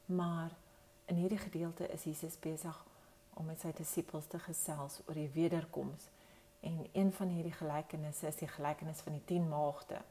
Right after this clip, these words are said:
So kom ons lees Matteus vyfentwintig vers een tot dertien. "Dan sal dit met die koninkryk van die hemel gaan, soos met tien meisies wat hulle lampe gevat het om die bruidegom te gaan inwag.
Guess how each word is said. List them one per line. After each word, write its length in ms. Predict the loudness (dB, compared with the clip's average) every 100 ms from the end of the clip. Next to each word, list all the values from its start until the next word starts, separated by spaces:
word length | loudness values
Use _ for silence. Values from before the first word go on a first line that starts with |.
| -18 -20 -20 -20 -10
So 120 | -4 6
kom 140 | 8
ons 160 | 8 6
lees 220 | 4 2
Matteus 480 | -4 2 2 2 -2 4
vyfentwintig 720 | 4 4 2 2 0 -2 -4
vers 260 | -4 -6 -10 -6
een 220 | -4 -4
tot 200 | -6 -4
dertien. 580 | -6 -6 -10 -10 -10 -10 -18 -20 -20 -20 -20 -20 -20 -20 -20 -20 -10 2
"Dan 300 | 6 8 6
sal 240 | 2 2
dit 240 | 2 0
met 120 | -4 -6
die 100 | 2
koninkryk 460 | 2 2 0 -2
van 120 | -2
die 100 | -4
hemel 280 | -2 -4 -6
gaan, 420 | -8 -8 -6 -6 -10 -20 -18
soos 200 | -10 -6
met 180 | -6 0
tien 220 | 6 6
meisies 560 | 6 0 -6 -8 -8 -12 -18 -20 -14
wat 140 | -6
hulle 200 | -4 -2 -2
lampe 340 | -4 -4 -6
gevat 440 | -10 -10 -10 -10 -10
het 280 | -12 -14 -20 -20 -20 -20 -18 -6
om 80 | -4
die 80 | -2
bruidegom 640 | 4 4 4 0 -6 -8 -8
te 100 | -8
gaan 240 | -6 -6 0
inwag. 520 | 0 0 -4 -6